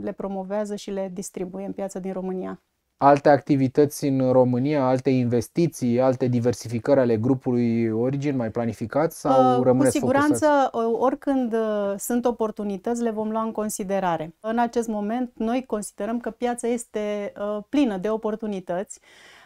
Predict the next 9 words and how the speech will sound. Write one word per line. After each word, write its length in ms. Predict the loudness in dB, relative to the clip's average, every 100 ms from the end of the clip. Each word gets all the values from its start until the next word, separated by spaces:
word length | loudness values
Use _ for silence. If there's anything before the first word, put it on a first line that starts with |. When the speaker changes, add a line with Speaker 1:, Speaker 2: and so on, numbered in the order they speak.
| _ _
Speaker 1:
Pentru 640 | 6 8 6 4 0 -2
moment, 720 | 0 0 0 -2 -2 -4 -10 -6
ne 180 | -2
axăm 440 | 0 0 -2 -4 -4
foarte 420 | 0 0 0 -2
mult 260 | -2 -4 -4
pe 120 | -6
proiectele 540 | -4 -6 -4 -6 -4
interne 720 | -6 -6 -2 -2 0 0 -2